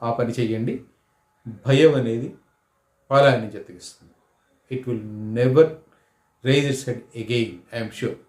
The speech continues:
నేను ఇది అనుభవపరంగా చెప్తున్నాను,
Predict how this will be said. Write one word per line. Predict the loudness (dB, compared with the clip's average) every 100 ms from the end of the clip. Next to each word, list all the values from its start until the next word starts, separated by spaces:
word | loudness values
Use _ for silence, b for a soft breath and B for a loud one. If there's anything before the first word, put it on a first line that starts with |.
| _ _ _ _ -8
నేను | -2 2 2
ఇది | 0 -6 -14 _ _ _ _ _ _ _ _ _ _
అనుభవపరంగా | -8 -2 0 2 0 -2 -4 -8
చెప్తున్నాను, | -8 -10 -6 -6